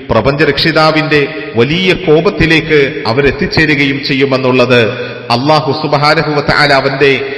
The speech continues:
വിശുദ്ധ വചനങ്ങളിലൂടെ നമ്മളെ പഠിപ്പിക്കുന്നു. റസൂലുള്ളാഹി സ്വല്ലല്ലാഹു അലൈഹി വസല്ലമ തങ്ങൾ പറഞ്ഞ ഒരു വചനമുണ്ട്, "മൻ യളുമൻ ലീ മാ ബൈന ലഹ്യൈ വമാ ബൈന റിജ്ലൈ അളുമൻ ലഹുൽ ജന്ന."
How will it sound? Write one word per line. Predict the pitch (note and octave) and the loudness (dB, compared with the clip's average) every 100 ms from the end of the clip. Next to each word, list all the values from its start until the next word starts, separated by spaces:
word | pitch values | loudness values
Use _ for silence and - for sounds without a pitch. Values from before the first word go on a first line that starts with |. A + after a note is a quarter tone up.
| - | -8
വിശുദ്ധ | A2+ - D#3+ D3 | -6 -4 0 0
വചനങ്ങളിലൂടെ | C3+ C#3+ C#3+ C#3 B2+ B2 | 2 0 0 0 0 0
നമ്മളെ | A#2 A#2 A#2+ | 0 2 0
പഠിപ്പിക്കുന്നു. | A#2 A2+ G#2 G#2+ G2 E2+ - - - - | 2 0 0 -2 -2 -4 -8 -12 -14 -10
റസൂലുള്ളാഹി | G#2 C#3+ C#3+ D3 D3 | -6 -2 0 2 2
സ്വല്ലല്ലാഹു | D3 D3 D3 C#3+ C#3+ C#3 | 0 0 0 2 2 2
അലൈഹി | D3 D3+ | 2 0
വസല്ലമ | D3 - D3 D3 | -2 -2 0 0
തങ്ങൾ | D3 C#3 C#3+ | 0 0 -2
പറഞ്ഞ | C#3+ B2+ C#3 | 0 0 2
ഒരു | C#3+ | 0
വചനമുണ്ട്, | C#3+ C3 D3 D#3 D3 A#2+ F2+ - - - | 2 0 0 0 0 0 -2 -8 -12 -6
"മൻ | A2 | -2
യളുമൻ | C#3 C#3 C#3+ D#3 D3 D3 | 0 2 2 2 0 0
ലീ | C#3 C#3 C3+ B2+ - - | 0 0 -2 -6 -12 -2
മാ | A2+ C#3+ | 2 2
ബൈന | C3 C#3+ C#3 | 4 2 4
ലഹ്യൈ | C#3 C#3 C3+ D3 C#3+ D3+ C#3 C3+ - - - | 4 4 2 2 2 2 0 -4 -10 -10 -2
വമാ | A2+ C#3 D3 | 0 2 2
ബൈന | C#3+ D#3 | 2 2
റിജ്ലൈ | D3 D3+ D3+ D3 D#3 C#3 - - | 2 2 2 2 0 0 -4 -4
അളുമൻ | C3+ D3 C#3 C3+ | -2 0 0 2
ലഹുൽ | B2+ C3 B2 | 2 0 -2
ജന്ന." | B2 A#2 A2 F2+ | 0 0 0 0